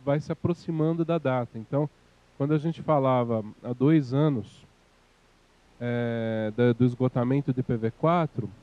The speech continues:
a gente tinha um grau de incerteza muito maior sobre quando ele ia acontecer.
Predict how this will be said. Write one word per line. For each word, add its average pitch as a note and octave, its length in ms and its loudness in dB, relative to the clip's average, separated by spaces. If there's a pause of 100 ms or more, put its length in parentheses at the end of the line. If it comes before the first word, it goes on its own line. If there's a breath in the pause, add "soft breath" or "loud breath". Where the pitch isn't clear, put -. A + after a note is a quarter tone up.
(140)
a B2+ 80 -6
gente D3 280 -4
tinha F3 520 2
um C3+ 220 0
grau D3+ 260 4
de E3 120 -4
incerteza D#3+ 520 -2
muito F#3+ 360 -2
maior E3 420 4
sobre E3 300 -4
quando E3+ 260 0
ele E3 140 2
ia E3+ 100 2
acontecer. D#3+ 600 0